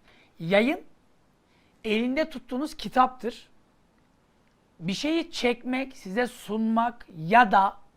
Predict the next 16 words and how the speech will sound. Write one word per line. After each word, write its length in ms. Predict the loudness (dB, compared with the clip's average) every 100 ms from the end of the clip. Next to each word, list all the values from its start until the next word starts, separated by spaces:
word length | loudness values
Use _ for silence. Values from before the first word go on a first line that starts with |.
| _ _ _ -6
bir 300 | -4 -4 -6
kitap 520 | -8 4 4 4 -6 -20 _ _ _
yayımlanacak 1500 | -12 -4 0 2 2 0 -2 -6 -6 -6 -6 -6 -2 -4 -4
sürecidir. 720 | -20 -18 -18 -18 -20 -20 -20 _ _ _ _ _ _ _ _ -10
Kitabı 440 | -2 0 0 2
basmak, 480 | 2 0 -2 -10 -10 -14 _ _ _ _ _ -10
bu 140 | -6
videoyu 260 | -4 -2 -4
çekip 280 | -4 -8 -8
size 220 | -8 -6
yüklemek. 680 | -4 -6 -4 -4 -4 -10 _ _ -20 -8
Bu, 340 | -4 -2 -4 -10 _ _ _ _
bu 280 | -12 -10 -10 -16 _ _ _ _ _ _ _ _ _ _ _ _ _ _ _ _ _ -20
yayım, 880 | -12 -4 2 2 4 2 2 -2 -6 -14 _ _
M 420 | -6 0 2 2
ile, 240 | 2 -4